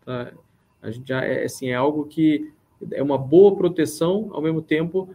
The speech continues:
claro que você, você tem toda a razão, né?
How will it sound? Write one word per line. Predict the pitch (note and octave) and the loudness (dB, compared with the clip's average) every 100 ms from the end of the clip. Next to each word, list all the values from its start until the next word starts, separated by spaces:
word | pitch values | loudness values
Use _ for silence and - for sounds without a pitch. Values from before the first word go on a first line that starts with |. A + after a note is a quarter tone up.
| _ - | _ 0
claro | E3 G#3 G#3 | 2 4 2
que | G3+ | -2
você, | F3 E3+ - E3+ E3+ | 0 -2 0 0 0
você | D#3 | -2
tem | F3 E3+ | -2 0
toda | G#3 A#3+ | 2 2
a | |
razão, | C4+ B3 C#3 A2 | 2 2 0 0
né? | A#2+ | -6